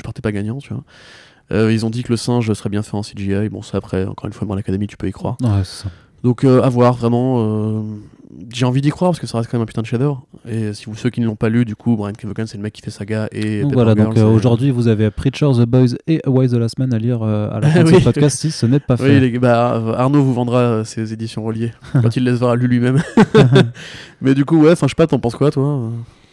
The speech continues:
Speaker 2: Non, non, je suis, euh, bah, je suis, euh, je suis, euh, je, j'ai, j'ai pas envie d'être cynique, mais c'est juste que ça, ça me surprend vachement de voir le, le, le projet, euh, avoir ce genre de couac si peu de temps après avoir été validé, parce que je me dis que techniquement les choses dont il voulait parler et tout ça, ça a dû être quand même ba-, déjà bien introduit dans le pilote.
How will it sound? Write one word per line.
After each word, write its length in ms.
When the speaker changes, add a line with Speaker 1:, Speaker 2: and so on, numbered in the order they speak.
Speaker 2:
Non, 80
non, 140
je 60
suis, 140
euh, 160
bah, 220
je 80
suis, 160
euh, 80
je 60
suis, 100
euh, 180
je, 120
j'ai, 200
j'ai 140
pas 80
envie 100
d'être 160
cynique, 380
mais 80
c'est 120
juste 140
que 140
ça, 120
ça 140
me 60
surprend 260
vachement 320
de 80
voir 240
le, 220
le, 120
le 120
projet, 360
euh, 480
avoir 240
ce 120
genre 160
de 120
couac 380
si 180
peu 140
de 180
temps 240
après 240
avoir 300
été 200
validé, 400
parce 140
que 80
je 80
me 60
dis 140
que 200
techniquement 360
les 120
choses 200
dont 160
il 80
voulait 220
parler 420
et 60
tout 100
ça, 160
ça 140
a 20
dû 140
être 100
quand 120
même 200
ba-, 160
déjà 280
bien 200
introduit 320
dans 100
le 60
pilote. 400